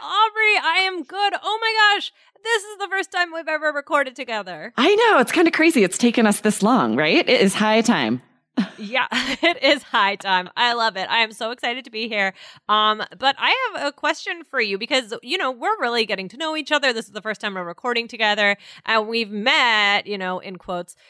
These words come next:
Speaker 1: in meetings and things like that. But this is our first time recording together. So now we get to talk. And I wanted to know, do you have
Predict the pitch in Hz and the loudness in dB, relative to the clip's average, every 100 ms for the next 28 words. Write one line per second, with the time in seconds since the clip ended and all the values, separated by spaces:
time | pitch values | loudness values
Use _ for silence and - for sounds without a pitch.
0 | _ - 214 208 262 277 240 226 214 196 | _ -10 -8 -6 -4 -2 -2 -4 -8 -8
1 | 190 240 220 190 202 196 392 330 311 214 | -6 -6 -6 -6 -8 0 4 4 2 -2
2 | 196 220 220 202 196 202 190 - 190 175 | -6 -10 -10 -8 -8 -8 -10 -4 -4 -4
3 | 180 240 269 262 247 214 190 196 214 202 | -10 -6 -4 -4 -4 -4 -4 -6 -4 -4
4 | 202 202 233 269 277 262 240 - 247 226 | -4 -2 -2 -2 -4 -8 -12 -10 -8 -8
5 | 226 - 294 440 240 220 185 254 285 269 | -8 0 2 2 0 -6 -2 -2 -2 -6
6 | 302 330 330 370 494 226 226 214 254 302 | -6 -8 -8 -6 -8 -8 -12 -10 -8 -8
7 | - 170 185 | -4 -2 -2